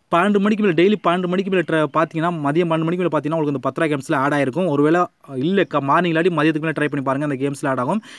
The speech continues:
இல்ல நீங்க இந்த முன்னூ-, முன்னூத்தி ஒரு கேம்ஸ்ல ஆட் ஆகலாம். எனக்கு தெரிஞ்ச இந்த ஆஃபர் நீங்க எடுத்துக்கிட்டு ஈஸியா இந்த ஆப்போட நீங்க வந்து யூஸ் பண்ணாம இருக்கலாம். அதுக்கு உங்க விருப்பம் தான். இந்த ஆப்போட லிங்க் பிளஸ் ரெஃபரல் கோட் அந்த வீடியோ கீழே கொடுக்குறேன்.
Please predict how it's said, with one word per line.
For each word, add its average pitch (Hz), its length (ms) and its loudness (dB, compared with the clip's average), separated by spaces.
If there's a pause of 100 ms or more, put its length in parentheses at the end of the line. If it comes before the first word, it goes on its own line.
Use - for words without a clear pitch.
(120)
இல்ல 202 160 4
நீங்க 190 120 2
இந்த 180 120 0
முன்னூ-, 202 260 2
முன்னூத்தி 196 320 0
ஒரு 170 180 2
கேம்ஸ்ல 160 320 -2
ஆட் 147 160 2
ஆகலாம். 160 240 2 (260)
எனக்கு 170 220 0
தெரிஞ்ச 208 200 2
இந்த 147 120 4 (100)
ஆஃபர் 202 300 2
நீங்க 156 140 4
எடுத்துக்கிட்டு 170 420 2
ஈஸியா 175 300 0
இந்த 147 120 2
ஆப்போட 160 340 -2
நீங்க 151 160 -2
வந்து 147 180 -2
யூஸ் 139 160 -6
பண்ணாம 139 220 -4
இருக்கலாம். 139 200 -4
அதுக்கு 127 160 -4
உங்க 135 140 2
விருப்பம் 147 300 0
தான். 214 100 0 (320)
இந்த 190 100 4 (180)
ஆப்போட 208 300 4 (140)
லிங்க் 202 140 0
பிளஸ் 165 160 0 (100)
ரெஃபரல் 175 260 0
கோட் 160 220 2
அந்த 151 180 -2
வீடியோ 160 180 2
கீழே 156 140 0
கொடுக்குறேன். 180 260 0